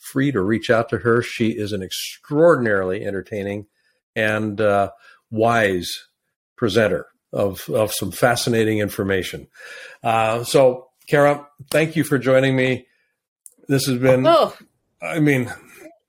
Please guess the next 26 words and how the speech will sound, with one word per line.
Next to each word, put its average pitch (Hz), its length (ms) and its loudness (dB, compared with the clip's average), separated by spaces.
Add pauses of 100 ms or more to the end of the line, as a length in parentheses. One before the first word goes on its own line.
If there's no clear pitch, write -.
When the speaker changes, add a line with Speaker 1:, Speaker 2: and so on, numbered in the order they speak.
(400)
Speaker 1:
<laughs> - 0 - (400)
I, - 340 -2 (320)
I, 202 380 0 (180)
I, 190 140 0
I 190 160 2
mean, 175 140 4
I 170 100 2
could 165 160 -2
keep, - 280 -6 (380)
keep 156 180 -4
talking, 135 340 2
but 120 120 2
I 120 60 2
know 127 180 4
I've 123 100 2
got 110 120 0
a 101 40 -2
time 113 280 -2
limit 95 220 -4
on 92 140 -8
this 98 180 -10
thing, 104 140 -4
so 113 160 -6
I'm 95 60 -6
frustrated. 87 560 -6
But 101 200 -10